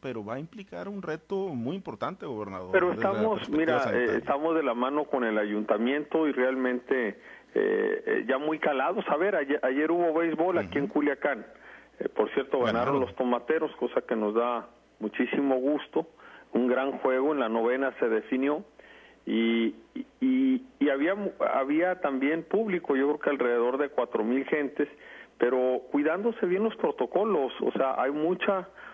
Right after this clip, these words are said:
Speaker 2: mucha, eh, supervisión, vigilancia y colaboración, debo decirte, también por parte de la liga, de los clubes.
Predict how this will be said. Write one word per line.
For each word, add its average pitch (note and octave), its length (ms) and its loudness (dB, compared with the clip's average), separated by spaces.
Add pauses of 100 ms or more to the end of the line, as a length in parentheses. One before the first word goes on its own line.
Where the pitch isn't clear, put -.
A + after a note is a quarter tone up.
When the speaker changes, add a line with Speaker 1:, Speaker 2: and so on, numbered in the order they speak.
(160)
Speaker 2:
mucha, C3 920 0
eh, - 360 0
supervisión, A#2+ 840 0
vigilancia C#3+ 680 0
y E3+ 120 -4
colaboración, C#3+ 840 0
debo F3 260 2
decirte, D3 420 0
también C#3 340 0
por D3+ 240 -2
parte C3 520 0 (420)
de A2 120 4
la G#2+ 140 2
liga, D#3+ 440 2
de C3+ 120 2
los G#2 140 -2 (120)
clubes. D#3+ 420 2